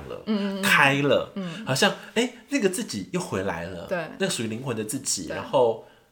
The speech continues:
Speaker 1: 想分享流动的自己，
Speaker 2: 对，对，对，对，对。
Speaker 1: 有天赋的自己，
Speaker 2: 对，对，对。
Speaker 1: 有智慧的自己，然后同时间就是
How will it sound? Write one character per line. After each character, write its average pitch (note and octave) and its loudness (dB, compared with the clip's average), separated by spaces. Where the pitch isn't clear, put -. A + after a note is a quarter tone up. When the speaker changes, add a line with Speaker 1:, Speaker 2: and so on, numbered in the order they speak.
Speaker 1:
想 B2 -2
分 D3+ -2
享 G#2+ -4
流 F2+ -4
动 G2+ -6
的 F2+ -6
自 G3 -2
己， - -4
Speaker 2:
对， F#3 -2
对， F3+ -6
对， F3+ -6
对， - -6
对。 - -2
Speaker 1:
有 A2 -2
天 E3+ -2
赋 F3 -6
的 A#2+ 0
自 G#2 -4
己， D#3+ -2
Speaker 2:
对， D#3 -8
对， - -
对。 - -12
Speaker 1:
有 G#2 -2
智 - 2
慧 F3 2
的 A#2 2
自 - -4
己， - -8
然 - -6
后 - -6
同 A#2+ -2
时 A#2 0
间 A#2 -2
就 B2 -2
是 A2 -4